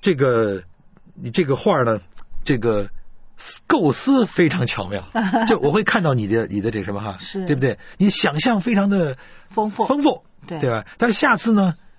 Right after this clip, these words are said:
Speaker 1: 如果你能够这个颜色的使用再怎么一点的话，那就更好了。
Speaker 2: 他就听进去了。
Speaker 1: 对，他就听进去，就知道我告诉你的优势是什么。这是，这是家长一定要有这个心，否则的话呢，家长你没有这个心的话，你就看不到他真实的优点。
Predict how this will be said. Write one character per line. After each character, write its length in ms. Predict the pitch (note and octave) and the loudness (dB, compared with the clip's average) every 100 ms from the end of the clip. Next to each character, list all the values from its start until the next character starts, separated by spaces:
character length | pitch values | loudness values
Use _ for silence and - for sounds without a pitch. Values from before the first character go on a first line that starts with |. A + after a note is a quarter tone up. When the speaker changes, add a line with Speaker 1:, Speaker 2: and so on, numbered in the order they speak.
| - - - - - | -20 -20 -20 -12 -2
Speaker 1:
如 180 | G3 | 0
果 140 | G#3 G3+ | 2 2
你 160 | B2+ | 2
能 100 | C#3 | 2
够 160 | F3 C3 | 2 0
这 160 | - C#3 | -2 -4
个 80 | |
颜 280 | C3 C#3+ A3 | 0 2 2
色 100 | B3+ | 2
的 100 | E3 | 2
使 220 | - - | 2 2
用 200 | B2 B2+ | 0 0
再 180 | A2 A#2+ | 0 -2
怎 160 | F#2 G2 | -2 -4
么 60 | |
一 100 | A#2+ | -4
点 180 | G#2+ F2+ | -4 -4
的 60 | F#2+ | -6
话， 120 | G#2+ | -6
那 100 | G#2+ | -6
就 80 | F#2+ | -6
更 200 | - G#2 | -6 -6
好 200 | E2+ F2+ | -6 -10
了。 160 | F#2 - | -16 -14
Speaker 2:
他 120 | A#3 | -8
就 100 | A3+ | -6
听 240 | A#3+ B3+ C4 | -6 -6 -6
进 160 | C#4+ | -8
去 160 | A3+ - | -6 -2
了。 80 | C4+ | 0
Speaker 1:
对， 20 | |
他 120 | B3+ | 2
就 80 | G3+ | 4
听 40 | G3+ | 4
进 80 | |
去， 40 | D#3 | 2
就 160 | G#3+ | 2
知 100 | F#3+ | 2
道 140 | G3 C3 - - | 2 0 -8 -6
我 180 | A#2+ B2 | 0 0
告 220 | - D#3+ | 2 2
诉 100 | C3+ | 2
你 160 | A#2+ G#2 | 0 0
的 200 | A2 G#2 | -2 -4
优 240 | C2 A2+ B2 | -6 -4 -4
势 80 | G2+ | -4
是 40 | |
什 80 | F#2+ | -6
么。 80 | G2+ | -2
这 120 | A3 | 0
是， 180 | E3+ A#2 | 2 0
这 140 | F3+ | -2
是 160 | C3+ G2+ | -2 -2
家 200 | G3+ F#3 | -2 -2
长 140 | A2+ | 0
一 40 | |
定 100 | D#3+ | 0
要 100 | E3+ | 0
有 60 | G2+ | -2
这 100 | A2 | -6
个 80 | G#2 | -6
心， 340 | - A3 G#3 - - - - | -2 0 0 -2 -20 -20 -18
否 280 | - B2+ A2+ | -4 0 2
则 120 | D3 | 2
的 120 | G3+ | 2
话 160 | G3 D3 | 2 2
呢， 200 | A#2 G#2+ - - - - | 0 -4 -10 -20 -20 -4
家 180 | F3 | 0
长 140 | C#3 A2 | 0 0
你 80 | G2 | 0
没 100 | F3 | 0
有 100 | E3 | 2
这 60 | |
个 80 | A#2+ | 0
心 240 | - F#3 | 0 0
的 100 | D3+ | -2
话， 200 | A#2+ G#2+ | -4 -6
你 100 | F#2+ | -8
就 100 | G#2 A#2 | -8 -8
看 280 | - A3+ | -4 -2
不 60 | C#3 | 0
到 120 | A2+ | 0
他 80 | A2 | -2
真 180 | C#3+ G3+ | 0 -2
实 120 | B2 | 0
的 80 | G#2+ | -2
优 160 | G#2+ | -2
点。 240 | F2+ D#2+ | -4 -10